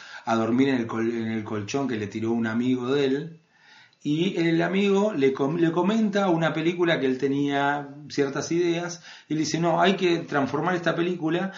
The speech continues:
y hacer que sea un grupo de, eh, marines que, eh, espaciales en el espacio, que reciben un llamado de ayuda de un planeta desconocido y donde son masacrados uno a uno por una bestia extraña que habita en ese planeta".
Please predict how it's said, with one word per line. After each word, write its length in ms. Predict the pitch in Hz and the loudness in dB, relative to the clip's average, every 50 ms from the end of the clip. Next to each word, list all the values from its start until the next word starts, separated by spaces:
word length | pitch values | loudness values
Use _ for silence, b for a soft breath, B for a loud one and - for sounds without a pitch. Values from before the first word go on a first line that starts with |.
| B B B B | B B B B
y 80 | B 135 | B 2
hacer 260 | 131 - - 160 143 | 2 2 0 -2 -2
que 100 | 131 135 | -2 -2
sea 260 | 135 - 147 143 131 | 0 0 0 2 2
un 140 | 131 131 135 | 2 2 4
grupo 420 | 143 170 190 185 185 - 143 131 | 4 4 4 4 4 2 2 2
de, 580 | 131 131 131 139 143 151 156 160 131 117 113 113 | 4 4 4 4 4 4 2 0 -2 -2 -2 -2
eh, 40 | 117 | 0
marines 600 | 117 120 135 165 175 170 165 175 190 - - - _ b b b b b b b b b - | 0 2 2 4 2 2 2 0 -2 -6 -10 -14 _ b b b b b b b b b -2
que, 440 | - 120 127 139 151 165 170 165 - | 2 4 4 6 4 4 0 -2 -4
eh, 440 | 131 120 120 120 120 117 117 120 117 | -6 -4 -4 -4 -6 -8 -8 -8 -8
espaciales 760 | - - - - - 196 190 190 160 123 117 127 123 - - | -8 -6 -4 -2 0 4 4 6 6 4 2 -2 -4 -6 -6
en 80 | 104 | -4
el 80 | 104 104 | -4 -4
espacio, 640 | 107 - - 185 160 - - 131 131 156 165 165 B B B B B B B | -4 2 4 4 4 4 2 -2 -2 -2 -4 -6 B B B B B B B
que 100 | - 135 | 0 2
reciben 460 | 131 131 127 - 202 185 156 135 127 | 2 2 2 2 2 2 2 2 2
un 80 | 123 117 | 0 -2
llamado 320 | 113 135 131 151 156 147 | -2 -2 -2 -2 0 0
de 60 | 139 | 0
ayuda 240 | 123 - - 170 139 | 0 2 2 4 4
de 40 | 131 | 4
un 120 | 127 120 | 2 2
planeta 320 | 120 135 135 151 151 156 156 | 0 0 -2 -2 -2 -4 -6
desconocido 720 | 147 - - 156 160 156 - 156 131 127 131 139 143 143 B B B B B B | -4 -4 -6 -6 -8 -6 -6 -4 -2 0 0 -2 -2 -6 B B B B B B
y 100 | B 135 | B 6
donde 200 | 131 131 127 127 | 6 6 6 4
son 200 | 127 - 160 156 | 0 -2 -2 0
masacrados 720 | 151 143 - - 139 131 160 170 160 156 156 156 139 - | 0 0 0 0 -2 0 2 4 4 4 4 2 0 0
uno 160 | 131 127 127 127 | 0 0 2 2
a 40 | |
uno 360 | 127 143 143 143 143 147 156 151 | 2 2 2 2 0 0 -2 -2
por 180 | - 110 107 | -2 -2 -2
una 300 | 113 120 123 120 117 117 | -2 -2 -2 -2 -2 0
bestia 360 | 123 131 127 127 - - 127 | 0 -2 -4 -4 -6 -8 -8
extraña 680 | 117 113 - - 139 131 127 120 120 120 120 131 135 131 B B B B B B B B | -8 -8 -6 0 2 2 2 2 0 -2 -2 -4 -6 -8 B B B B B B B B
que 100 | - 120 | -2 2
habita 320 | 113 113 123 131 131 127 131 | 4 6 6 6 6 4 2
en 60 | 131 | -2
ese 180 | 123 113 117 101 | -2 -2 -4 -4
planeta". 640 | 101 104 101 101 98 92 90 - 95 - - _ | -2 -2 -2 -2 -4 -4 -6 -8 -12 -14 -16 _